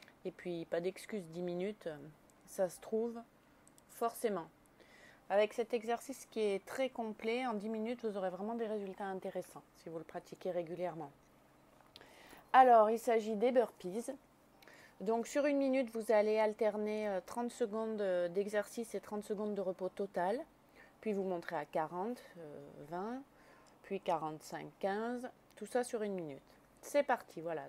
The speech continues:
Donc, euh, je sais pas si vous connaissez les burpees, un exercice assez simple, mais vraiment très complet. Euh, on commence en squat, donc départ en squat. On saute en planche,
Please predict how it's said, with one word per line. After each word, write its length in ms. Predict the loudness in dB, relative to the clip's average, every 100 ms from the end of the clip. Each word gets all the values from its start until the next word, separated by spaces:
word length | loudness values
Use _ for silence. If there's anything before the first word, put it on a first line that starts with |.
| -12
Donc, 280 | -16 -10
euh, 320 | -10 -10 -12 -14
je 120 | -12
sais 140 | -10 -6
pas 120 | -6
si 120 | -6
vous 80 | -8
connaissez 400 | -6 -6 -6 -6
les 100 | -2
burpees, 420 | -2 -2 -6 -6
un 140 | -4
exercice 480 | -6 -8 -10 -12 -12 -8
assez 360 | -6 -2 -2
simple, 360 | -2 -6 -8 -8
mais 140 | -6 -6
vraiment 380 | -6 -8 -10 -10
très 180 | -6 -6
complet. 400 | -6 -6 -6 -8 -12 -20 -20 -20 -20 -20 -20 -20 -20 -20 -20 -20 -20 -20 -8 2
Euh, 240 | 6 6
on 120 | 4
commence 480 | 0 0 0 -4 -4
en 260 | -4 -2 -4
squat, 520 | 0 2 2 -2 -18 -20 -16 -10
donc 180 | -2
départ 320 | 4 4 2 -2
en 100 | -6
squat. 280 | -4 -4 -4 -16 -20 -20 -20 -14
On 80 | -8
saute 260 | -2 -2
en 120 | -2 -2
planche, 480 | 0 0 -2 -12